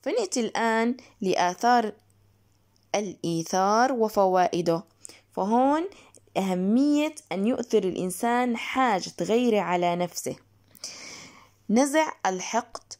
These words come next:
والحسد من القلب، نشر المودة بين الناس، المودة والمحبة، وجعل المجتمع قويًا متماسكًا يحب بعضه بعضًا. إذن الإيثار هون بيفيد صاحبه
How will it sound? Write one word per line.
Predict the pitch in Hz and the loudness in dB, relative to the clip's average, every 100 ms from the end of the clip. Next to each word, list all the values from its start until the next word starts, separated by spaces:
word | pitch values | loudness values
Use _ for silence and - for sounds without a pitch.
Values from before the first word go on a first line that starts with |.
| _ | _
والحسد | 180 175 170 208 202 233 277 311 - _ | 0 0 0 -4 0 0 -2 -6 -20 _
من | 220 226 | 2 4
القلب، | 190 160 151 180 208 403 - - _ _ _ _ _ _ - - - _ | 4 -2 -2 0 0 -2 -6 -20 _ _ _ _ _ _ -20 -20 -20 _
نشر | 196 214 - 190 | 0 0 0 -4
المودة | 170 165 175 240 202 170 165 | -4 0 2 2 0 -4 -4
بين | 165 175 160 | 0 0 -2
الناس، | 156 156 165 185 269 - | -4 -2 0 2 0 -2
المودة | 185 185 185 175 160 | -4 0 0 0 -2
والمحبة، | 160 165 - 233 247 | -2 -2 -2 -2 0
وجعل | 254 254 285 262 240 | 4 4 2 2 2
المجتمع | 226 233 - 220 214 220 - - - - | 2 0 -2 -2 0 0 -2 -18 -16 -2
قويًا | 214 214 214 214 214 | -2 0 -2 -2 0
متماسكًا | 208 185 196 196 196 196 - 180 185 190 - - - | -2 -2 -2 0 0 0 -6 -2 -2 -2 -6 -16 -8
يحب | 190 - 208 | -6 -2 0
بعضه | 180 175 180 175 170 185 165 | 0 0 0 0 -4 -2 -4
بعضًا. | 170 165 139 139 - - - - - - | -2 -2 -4 -8 -10 -12 -20 -20 -8 -2
إذن | 175 170 220 320 - 180 | 0 2 0 -2 -6 -4
الإيثار | 170 - 160 160 170 190 247 262 | -4 -4 -4 0 2 4 2 2
هون | 190 180 208 311 - - _ | 0 2 2 2 -4 -18 _
بيفيد | 170 165 185 208 269 403 | -6 -6 -4 0 0 0
صاحبه | - - - 190 202 - 254 254 269 294 | -10 -6 0 2 2 0 0 2 2 0